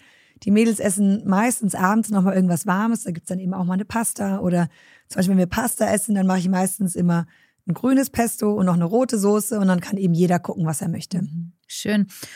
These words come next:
Speaker 2: Und lass uns mal einmal auf dieses Thema eingehen, mm,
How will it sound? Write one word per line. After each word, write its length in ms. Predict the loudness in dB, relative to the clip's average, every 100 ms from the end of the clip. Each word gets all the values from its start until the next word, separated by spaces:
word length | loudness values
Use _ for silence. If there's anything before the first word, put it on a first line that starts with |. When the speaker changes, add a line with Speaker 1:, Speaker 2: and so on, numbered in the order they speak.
| -6
Speaker 2:
Und 280 | 2 2 2 -2
lass 240 | -2 -2
uns 120 | -2
mal 140 | -2 -2
einmal 300 | 0 0 -2
auf 140 | -4
dieses 380 | -6 -4 -4 -6 _
Thema 480 | -6 0 2 0 0
eingehen, 760 | 2 4 4 2 2 4 2 0 -12 -20 _ 0
mm, 340 | 2 4 4